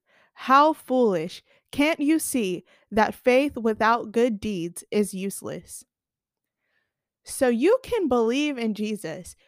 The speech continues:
You can believe in God the Father, Son, and Holy Spirit. You can believe that there is one God, and you can believe in the right God. But even the demons believe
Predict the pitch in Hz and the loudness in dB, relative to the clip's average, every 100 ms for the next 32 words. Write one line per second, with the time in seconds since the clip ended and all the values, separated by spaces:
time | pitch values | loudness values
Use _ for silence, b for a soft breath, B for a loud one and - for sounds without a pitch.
0 | _ 240 392 415 427 311 254 262 285 254 | _ 2 2 2 -2 0 0 0 -2 -2
1 | 208 196 214 254 262 302 - 247 247 247 | -4 0 2 2 -2 -4 0 2 2 0
2 | 247 - 247 247 240 196 196 226 247 240 | -2 -2 -2 0 -2 -6 -4 -4 -4 -8
3 | - 175 156 - - _ - 226 285 339 | -8 -8 -8 -10 -18 _ -4 -2 -2 -2
4 | 269 233 233 254 220 208 208 196 - 240 | 0 0 0 -2 -2 -2 -4 -2 2 2
5 | 254 226 220 226 214 196 185 - 214 254 | 2 -2 -2 -2 -2 -2 -2 -2 0 0
6 | - 277 226 214 285 294 - 220 202 180 | 2 2 2 2 0 0 -2 -2 0 0
7 | 185 196 185 202 196 170 190 - _ _ | -2 -2 -4 -2 -2 -2 -6 -14 _ _
8 | _ _ _ _ _ _ _ _ 208 240 | _ _ _ _ _ _ _ _ 2 4
9 | - - 269 294 339 320 262 220 233 254 | 4 2 2 4 2 4 4 4 0 0
10 | 240 233 202 196 180 196 170 151 | 0 0 -2 -4 -2 -4 -4 -8